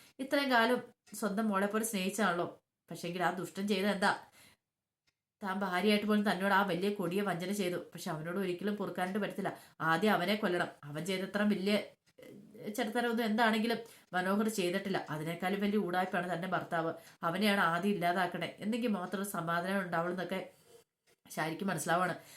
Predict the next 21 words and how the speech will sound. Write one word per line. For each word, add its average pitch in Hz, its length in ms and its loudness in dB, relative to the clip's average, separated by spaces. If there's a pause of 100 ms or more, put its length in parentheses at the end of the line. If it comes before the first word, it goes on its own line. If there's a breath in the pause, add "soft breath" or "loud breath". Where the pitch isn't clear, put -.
(120 loud breath)
ആ 247 80 2
തലമണ്ടയ്ക്കിട്ട് 208 600 0
ആ 208 100 4
അടി 185 160 4
അടിച്ച 202 220 2
സമയത്ത് 196 360 0
ആ 202 60 0
തലമണ്ട 190 460 -2
അങ്ങോട്ട് 208 280 0
പൊട്ടി 175 260 -2 (320 loud breath)
അവൻ 262 160 4
മരിച്ചു 196 300 0
പോയിരുന്നെങ്കിൽ 208 480 4 (340)
എന്ത് 170 180 -10
സമാധാനം 180 520 2
ഉണ്ടായിരുന്നു 185 360 0 (300 loud breath)
എന്നൊക്കെ 240 280 0
ശാരിയുടെ 202 360 2
മനസ്സിലേക്ക് 185 420 -2
ഇങ്ങനെ 196 240 -4
വരുവാണ്. 175 340 0